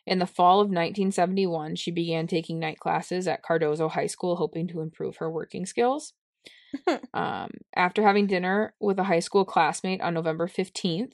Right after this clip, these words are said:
Speaker 1: she boarded a Baltimore, or from Baltimore, she boarded a city bus around eleven P M to return to her Maryland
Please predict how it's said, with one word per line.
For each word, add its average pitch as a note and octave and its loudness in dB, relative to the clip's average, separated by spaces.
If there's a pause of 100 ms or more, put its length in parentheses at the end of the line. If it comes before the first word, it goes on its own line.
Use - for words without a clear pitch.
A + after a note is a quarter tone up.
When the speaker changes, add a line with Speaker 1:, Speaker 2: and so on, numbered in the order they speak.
Speaker 1:
she - -2
boarded F3+ 4
a F3 8
Baltimore, E3+ -2
or E3+ 2 (420)
from A3 4
Baltimore, E3+ 2 (300)
she - 0
boarded F#3+ 4
a G3 2
city F#3 0
bus E3+ 2
around E3+ 0
eleven D#3 -2
P E3 -6
M E3 -4
to F3 -4
return D#3+ -2
to D#3 0
her D3+ 0
Maryland D3+ -6